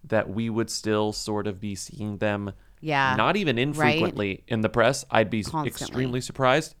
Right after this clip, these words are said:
Speaker 1: even knowing the sort of, I don't know, the fleeting nature of reality fame back then, as I think we knew, even though it was early, I think we knew that it was, it was just an extension of the fifteen minutes of fame rule. I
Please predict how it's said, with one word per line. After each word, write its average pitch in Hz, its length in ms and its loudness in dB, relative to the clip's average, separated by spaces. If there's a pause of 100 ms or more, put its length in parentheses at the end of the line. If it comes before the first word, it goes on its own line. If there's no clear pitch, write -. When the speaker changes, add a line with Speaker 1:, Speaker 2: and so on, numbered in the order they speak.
(120)
Speaker 1:
even 175 340 0
knowing 131 460 4 (380)
the 110 520 4
sort 110 380 -2
of, 98 340 -2 (180)
I 107 100 -2
don't 104 160 0
know, 98 400 -4 (220)
the 104 140 -2
fleeting 123 400 -2
nature 110 320 -2
of 98 100 -2
reality 101 460 2
fame 101 480 -4 (160)
back 101 440 2
then, 120 380 -2 (300)
as 113 180 2
I 110 60 0
think 131 260 -4
we 123 120 0
knew, 143 240 4
even 104 180 0
though 104 80 4
it 98 80 2
was 104 100 0
early, 107 280 0
I 113 40 2
think 160 220 -4
we 131 80 -2
knew 104 180 -2
that 98 240 0
it 107 100 -6
was, 98 200 -4
it - 120 -4
was 95 140 -6
just - 160 -8
an 98 80 -8
extension 95 400 -8
of 90 80 -10
the - 60 -14
fifteen 98 320 -10
minutes 95 200 -6
of 104 100 -10
fame 98 280 -6
rule. 123 260 -6 (600)
I 110 360 4